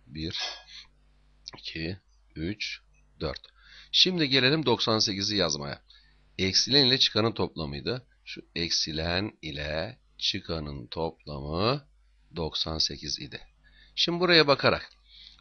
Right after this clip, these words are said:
doksan sekizin içinde kaç kat var? Eksilende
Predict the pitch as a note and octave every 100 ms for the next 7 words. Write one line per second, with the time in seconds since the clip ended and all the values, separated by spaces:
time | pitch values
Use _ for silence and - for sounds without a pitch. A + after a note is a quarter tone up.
0 | - G2+ A2 - C3 C3+ B2+ B2 C3+ E3+
1 | C3 A#2 D#3 D3+ D3 - F#2+ - C#2 -
2 | _ _ _ _ - G2+ - - G#2+ G#2
3 | G2 E2+